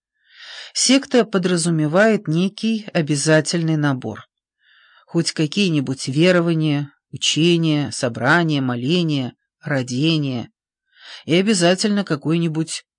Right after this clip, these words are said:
учитель. Просветленный или на худой конец гуру, творец учения, создатель секты.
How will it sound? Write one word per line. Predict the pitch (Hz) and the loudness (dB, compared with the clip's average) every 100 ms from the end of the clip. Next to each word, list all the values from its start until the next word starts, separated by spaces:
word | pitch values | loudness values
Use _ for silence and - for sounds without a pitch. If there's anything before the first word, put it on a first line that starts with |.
| - | -6
учитель. | 170 - 151 151 - 101 - _ _ _ _ _ _ _ _ _ _ - | -4 0 -2 -2 -4 -6 -10 _ _ _ _ _ _ _ _ _ _ -4
Просветленный | 226 240 - 175 139 - 139 180 196 190 190 185 - - _ _ - - | 0 2 2 0 -2 -2 0 2 2 2 2 0 -4 -16 _ _ -20 -6
или | 156 156 | -2 0
на | 151 143 139 | 2 2 0
худой | - - 160 131 156 180 | -4 -2 -2 2 2 2
конец | 156 - 147 135 147 147 - - | 0 -2 -2 0 0 -2 -6 -6
гуру, | 131 156 151 165 123 - _ _ _ _ - | -2 0 2 2 0 -8 _ _ _ _ -8
творец | 131 127 147 147 - | -2 0 0 0 -4
учения, | 160 131 - 208 185 135 - - _ _ _ | -4 -2 0 2 2 0 -6 -12 _ _ _
создатель | - 131 123 127 143 135 143 | -6 -4 -4 -2 -2 -2 -4
секты. | - - 156 - - - | -2 -2 -2 -4 -18 -20